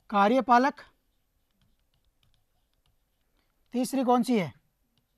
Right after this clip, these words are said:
वित्तीय, न्यायिक।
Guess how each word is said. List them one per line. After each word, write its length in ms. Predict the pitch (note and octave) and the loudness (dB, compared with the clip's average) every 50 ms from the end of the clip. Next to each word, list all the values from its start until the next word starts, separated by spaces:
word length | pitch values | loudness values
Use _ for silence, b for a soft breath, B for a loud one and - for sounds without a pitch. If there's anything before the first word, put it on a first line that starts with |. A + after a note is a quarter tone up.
| _ _ _ _ _ _ _ _ - | _ _ _ _ _ _ _ _ -12
वित्तीय, 500 | E3+ G3+ G#3+ - - B3+ B3+ C#4 D4+ D#4+ _ _ _ _ _ _ _ _ _ _ _ _ _ _ _ _ _ _ _ _ _ _ _ _ _ _ _ _ _ _ _ _ _ _ _ _ _ _ _ _ _ _ _ _ _ _ _ _ _ _ _ _ _ _ _ _ _ _ - | -8 -8 -6 -2 0 2 2 2 0 -2 _ _ _ _ _ _ _ _ _ _ _ _ _ _ _ _ _ _ _ _ _ _ _ _ _ _ _ _ _ _ _ _ _ _ _ _ _ _ _ _ _ _ _ _ _ _ _ _ _ _ _ _ _ _ _ _ _ _ -8
न्यायिक। 440 | G#3 G3+ G#3+ G#3+ G#3+ A#3+ C#4+ - - | -4 2 4 6 6 6 4 0 -4